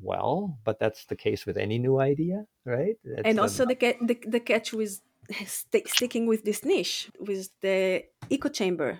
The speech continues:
Speaker 2: people that thinks that we are all, we all together in this. It's another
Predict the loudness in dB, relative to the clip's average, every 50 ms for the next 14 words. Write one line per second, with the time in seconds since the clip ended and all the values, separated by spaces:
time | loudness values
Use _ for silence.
0 | -6 _ -2 0 2 2 2 2 2 0 0 -2 -2 -2 -2 -2 -4 -6 -4 -2
1 | 2 4 4 4 4 4 4 4 4 4 2 2 0 -2 -6 -16 -20 -20 _ _
2 | 0 0 0 2 4 4 4 4 4 2 -2 2 4 4 4 4 4 4 4 4
3 | 4 2 4 2 2 2 2 0 -4 -8 -12 -6 -4 -4 -4 -2 -4 -4 0 0
4 | 2 0 2 2 2 2 0 -2